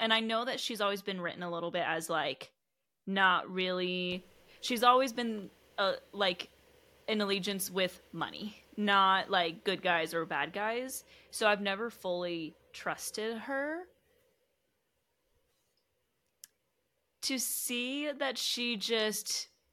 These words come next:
yeeted to Malaysia is, one, really, really mean to us as viewers because we just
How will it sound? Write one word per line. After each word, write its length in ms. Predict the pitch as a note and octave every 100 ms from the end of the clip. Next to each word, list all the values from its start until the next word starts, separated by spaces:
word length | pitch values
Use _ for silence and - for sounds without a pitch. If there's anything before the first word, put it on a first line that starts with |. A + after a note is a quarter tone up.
| _ A3
yeeted 480 | F#3 G3 G#3+ A3 G3
to 100 | A3
Malaysia 680 | G3 F3+ F3 F#3 G3 G3+ F3+
is, 180 | F3 F3
one, 480 | D#3+ E3 F#3 F#3
really, 460 | D#3+ E3 D#3+ F#3 G#3
really 320 | G#3 A#3 B3+
mean 340 | C4 A#3+ A#3 A3+
to 160 | A#3
us 200 | G3+ G3+
as 100 | A3
viewers 500 | G3+ F#3+ F3+ F3+ F#3
because 440 | - F3+ G3 E3+ F3+
we 100 | F3+
just 600 | E3+ E3+ E3+ - -